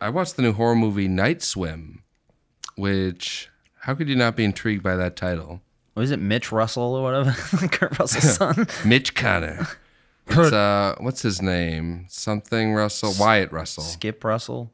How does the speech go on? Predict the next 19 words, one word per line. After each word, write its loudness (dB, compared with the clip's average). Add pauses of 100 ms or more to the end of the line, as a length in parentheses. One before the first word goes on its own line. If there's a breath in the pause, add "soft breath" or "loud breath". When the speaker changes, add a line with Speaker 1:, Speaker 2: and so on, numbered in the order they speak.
Speaker 1:
Yeah. -4 (560 loud breath)
He's, 0
uh, 2 (160)
quietly 0
Kurt 0
Russell 0
and 0
Goldie 0
Hawn's 0
son. -4 (240)
He's -4
in 0
a 0
bunch -2
of -2
stuff. -6
He's -4
on 0
that -2